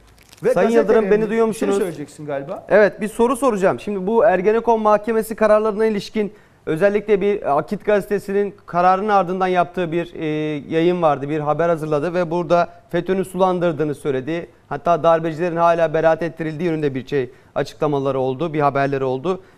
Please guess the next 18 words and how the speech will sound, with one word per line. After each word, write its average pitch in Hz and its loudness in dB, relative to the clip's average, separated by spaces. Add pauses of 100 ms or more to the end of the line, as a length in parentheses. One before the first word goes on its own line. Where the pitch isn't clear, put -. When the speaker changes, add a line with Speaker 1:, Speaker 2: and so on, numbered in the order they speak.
Speaker 2:
Şamil 185 0
Tayyar'dan, 208 2
eski 185 -2
ak 196 -2
Parti 185 0
milletvekili 185 -4
Şamil 185 -2
Tayyar'dan 190 -2
bir 202 0
açıklama 170 -2
geldi 143 -2
yine 139 -2
dün. 160 -6 (240)
O 175 2
da 180 4
aynı 170 0
şekilde 156 -4
Akit'in, 160 -4